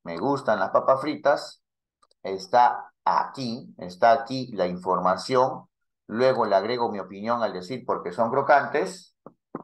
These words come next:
y vamos observando la educación virtual, ¿ya? La educación virtual, que está escrito acá como información,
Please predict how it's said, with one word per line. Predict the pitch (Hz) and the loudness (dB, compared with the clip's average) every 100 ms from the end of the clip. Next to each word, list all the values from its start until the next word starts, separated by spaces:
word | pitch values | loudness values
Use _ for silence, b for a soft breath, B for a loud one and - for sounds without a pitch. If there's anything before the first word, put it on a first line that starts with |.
| b b b - | b b b -6
y | 247 247 | -6 0
vamos | 185 196 196 196 180 | 6 6 6 0 2
observando | 180 180 180 156 156 147 139 147 156 | 0 0 0 4 4 4 4 2 2
la | 113 110 | 0 0
educación | 110 151 - - - 139 135 104 | 0 -4 0 0 0 -4 -4 -6
virtual, | 101 92 90 117 101 98 - - _ _ _ _ _ _ _ _ _ _ _ _ _ | -8 -10 -4 4 6 4 0 -12 _ _ _ _ _ _ _ _ _ _ _ _ _
¿ya? | 87 85 113 156 - _ _ _ _ - | -6 2 2 2 -6 _ _ _ _ -4
La | 104 | -2
educación | 120 156 - - 147 143 113 | 0 0 2 2 2 0 0
virtual, | 107 98 - - 98 95 - - _ _ _ _ _ _ _ _ _ _ _ _ | -6 -8 -8 -4 2 4 2 -10 _ _ _ _ _ _ _ _ _ _ _ _
que | - | -12
está | 92 107 | -4 -4
escrito | - 127 113 | -4 -2 0
acá | 120 | 0
como | 104 104 | 0 -4
información, | 92 98 101 104 - 147 - - | -2 -2 0 -2 2 0 0 -8